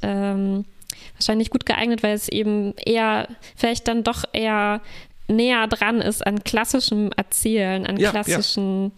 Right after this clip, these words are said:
Speaker 1: Geschichten, die man auch in Worten und ein paar kleinen Bildern,
Speaker 2: Ja.
Speaker 1: äh,
Speaker 2: Also
Speaker 1: ganz gut
Speaker 2: eine
Speaker 1: darstellen kann.
Speaker 2: Frage, zu der ich aus Zeitgründen auch nicht gekommen war, war, ob er denn im Buch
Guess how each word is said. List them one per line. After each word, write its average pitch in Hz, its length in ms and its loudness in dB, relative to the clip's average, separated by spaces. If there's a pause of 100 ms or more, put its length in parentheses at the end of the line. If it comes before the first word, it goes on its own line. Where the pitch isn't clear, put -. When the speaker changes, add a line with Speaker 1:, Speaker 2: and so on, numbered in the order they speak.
(120)
Speaker 1:
Geschichten, 202 720 -2
die 202 100 -2
man 196 240 0
auch 202 160 -2
in 196 260 -2
Worten 214 520 2
und 202 180 -2
ein 196 140 -2
paar - 200 -2
kleinen 202 360 -2
Bildern, 202 420 -2 (140)
Speaker 2:
Ja. 135 140 -2 (280)
Speaker 1:
äh, - 180 -4
Speaker 2:
Also 220 360 0
Speaker 1:
ganz 220 200 -6
gut - 80 0
Speaker 2:
eine 254 200 0
Speaker 1:
darstellen 220 440 -4
kann. 233 220 -6
Speaker 2:
Frage, 156 680 -2
zu - 140 -4
der 139 140 2
ich 143 100 -2
aus 131 140 -4
Zeitgründen 147 520 -2
auch 147 180 0
nicht 160 140 -2
gekommen 147 420 -2
war, 135 380 -2
war, 120 360 -2 (360)
ob 131 180 2
er 139 100 0
denn 127 300 -2
im 127 360 -2
Buch 151 720 -2